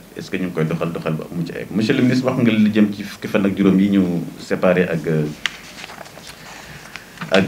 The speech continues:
date bi, donc yaakaar naa ko du ma ci delluwaat. Euh, li may daaneel rek mooy ne, euh, xeex bi buñ ko defee, monsieur le ministre, ba egsi ba fii,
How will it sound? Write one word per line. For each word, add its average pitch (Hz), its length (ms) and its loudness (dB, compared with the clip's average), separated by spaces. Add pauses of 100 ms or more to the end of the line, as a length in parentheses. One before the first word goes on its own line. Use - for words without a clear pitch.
(160)
date 87 240 6
bi, - 160 2
donc 92 300 2
yaakaar 90 340 4
naa 85 100 4
ko 90 140 0
du - 140 -2
ma 85 80 8
ci 87 80 4
delluwaat. 80 360 4 (880)
Euh, 101 280 8
li 113 140 6
may 156 140 12
daaneel 120 360 10
rek 107 180 2
mooy 101 340 12
ne, 90 340 10 (1600)
euh, 87 400 2 (1800)
xeex 123 280 6
bi 120 420 2 (1160)
buñ 117 240 4
ko 110 480 4 (480)
defee, 101 260 -4
monsieur 101 220 0
le 98 80 0
ministre, 92 180 0
ba 95 120 -4
egsi 90 180 -10
ba 90 100 -4
fii, 78 220 -4